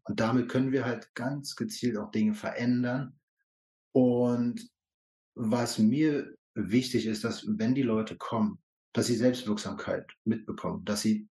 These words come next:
das, was sie dann bei mir in der Therapie lernen, selber auch zu Hause anwenden können. Selbsthypnose ist so ein kraftvolles, tolles Werkzeug, womit sie einfach sich selber regulieren können. Und,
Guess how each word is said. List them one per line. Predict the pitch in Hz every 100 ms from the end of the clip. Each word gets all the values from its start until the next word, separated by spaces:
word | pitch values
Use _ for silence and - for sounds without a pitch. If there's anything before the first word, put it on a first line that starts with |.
| _
das, | - 143
was | 131 110
sie | 107
dann | 104 104
bei | 101
mir | 143 160
in |
der | 117
Therapie | 107 - 90 - 90
lernen, | 98 123 110 - _
selber | - 127 131
auch | 104
zu | 117
Hause | 107 113 113
anwenden | 131 101 95
können. | - 92 - - - -
Selbsthypnose | 120 127 107 104 104 104
ist | 107
so | 135
ein | 131 107
kraftvolles, | - 123 - - 110 101 -
tolles | 127 135 -
Werkzeug, | 117 135 - 117 139 - - - - _
womit | 117 120 -
sie | 131
einfach | 120 123 131 - - -
sich | 110 104
selber | 104 113 127
regulieren | 117 110 110 147 143
können. | 107 95 92
Und, | 92 92